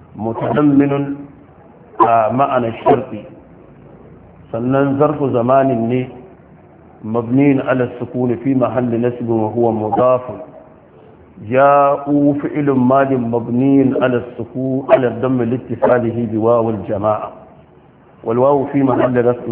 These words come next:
فاعل. To, daga nan ne za ka fahimci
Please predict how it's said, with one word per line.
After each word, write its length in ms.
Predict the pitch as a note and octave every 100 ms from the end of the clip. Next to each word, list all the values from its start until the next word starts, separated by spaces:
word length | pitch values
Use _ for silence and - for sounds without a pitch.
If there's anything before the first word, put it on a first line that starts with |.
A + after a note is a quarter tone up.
| G#2 -
فاعل. 400 | A2+ A#2+ G#2 - - - - - - - - - - - G#2+
To, 80 | A2
daga 240 | B2 C3
nan 240 | D#3 D3
ne 320 | C#3+ D3 C#3+ - - - - - - - - A#2+
za 160 | D3
ka 80 | C3
fahimci 480 | A#2 A2+ A2 A2+